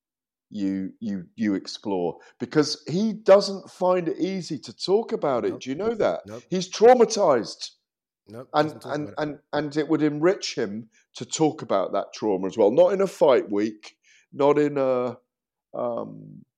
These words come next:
Speaker 1: he's a very special human being.
Speaker 2: Oh, no,
Speaker 1: I
Speaker 2: no.
Speaker 1: loved seeing him on, on Saturday night, and I loved seeing Mike Tyson there, and I loved seeing John Jones there. P F L, well done, by the way. Um, I'm doing a bit of work with them later this year as well.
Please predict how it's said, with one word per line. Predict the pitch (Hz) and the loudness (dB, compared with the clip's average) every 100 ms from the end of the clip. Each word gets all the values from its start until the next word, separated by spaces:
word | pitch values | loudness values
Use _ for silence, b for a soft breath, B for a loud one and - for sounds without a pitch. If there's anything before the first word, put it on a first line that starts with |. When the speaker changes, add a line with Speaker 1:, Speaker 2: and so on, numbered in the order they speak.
| - | -8
Speaker 1:
he's | 185 180 | -4 -2
a | |
very | 180 214 196 180 | 4 6 8 6
special | - 170 139 - 113 | 0 -2 -2 -6 -10
human | - 127 110 101 | -6 -8 -8 -8
being. | 113 98 90 - | -8 -6 -8 -12
Speaker 2:
Oh, | 180 | -4
no, | 175 | 4
Speaker 1:
I | 151 | 8
Speaker 2:
no. | |
Speaker 1:
loved | 156 175 175 | 10 8 6
seeing | - 143 117 | 6 6 6
him | 120 110 | 2 0
on, | 107 | -2
on | 107 110 | -4 -6
Saturday | - 117 98 98 | 2 2 2 -2
night, | 92 95 98 - B | -2 -2 -2 -6 B
and | 120 123 | 0 4
I | |
loved | 127 147 139 | 6 4 4
seeing | - 135 131 | 4 4 4
Mike | 127 - | -2 -2
Tyson | - 104 87 101 | -2 -2 -2 -6
there, | 95 | -6
and | 95 | -2
I | 98 | 0
loved | 107 113 | 0 0
seeing | - 110 98 95 | -2 -4 -4 -4
John | 98 98 | -6 -6
Jones | 90 92 90 85 | -6 -8 -8 -6
there. | 90 92 b b _ | -6 -6 b b _
P | 160 | 4
F | 156 156 | 4 6
L, | 143 120 120 | 4 6 6
well | 139 139 | 4 4
done, | 117 127 110 98 | 4 2 0 -2
by | 95 92 | -2 -2
the | 92 | -2
way. | 92 92 101 _ _ _ - | -2 -2 -4 _ _ _ -2
Um, | 110 110 107 | 2 4 2
I'm | 107 | -2
doing | 107 139 | 0 0
a | 123 | 0
bit | 123 | 0
of | 120 | 4
work | 127 110 | 4 4
with | 101 | 0
them | 101 98 | -6 -4
later | 95 - 92 | -4 -4 -10
this | 92 - | -10 -6
year | 95 87 | -4 -4
as | 85 92 | -6 -4
well. | 90 98 - | -4 -4 -6